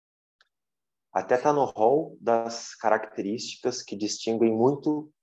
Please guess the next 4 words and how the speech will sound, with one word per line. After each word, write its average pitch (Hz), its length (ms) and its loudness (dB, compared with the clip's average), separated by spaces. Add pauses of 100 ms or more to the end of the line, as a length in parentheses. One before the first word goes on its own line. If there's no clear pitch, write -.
(180)
o 104 80 -12
nosso 110 300 -2
rito. 95 520 -6 (760)
É, 87 580 4